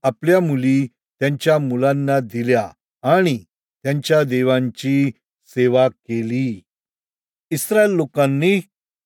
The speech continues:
परमेश्वराच्या दृष्टीने वाईट ते केले. आपला देव परमेश्वर ह्याला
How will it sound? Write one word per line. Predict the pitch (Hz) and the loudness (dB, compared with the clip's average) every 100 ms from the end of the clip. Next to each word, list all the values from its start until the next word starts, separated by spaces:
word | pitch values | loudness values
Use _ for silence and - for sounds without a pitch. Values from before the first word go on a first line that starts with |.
| - | -2
परमेश्वराच्या | 147 175 190 - 160 160 147 165 | 0 2 0 0 0 0 0 -2
दृष्टीने | 151 131 131 - 147 151 165 170 165 _ _ - | -2 -4 -8 -8 -8 -4 -2 -2 -4 _ _ 0
वाईट | 135 156 156 _ - | 2 2 -2 _ -6
ते | 151 | -6
केले. | - 135 135 131 107 92 _ _ _ - | -4 -2 0 0 -2 -6 _ _ _ -12
आपला | 113 - 147 151 | -12 0 2 4
देव | 151 151 | 2 -4
परमेश्वर | 127 139 143 151 - 156 | -2 -4 -2 -6 -2 -2
ह्याला | 143 127 143 139 | 2 2 4 2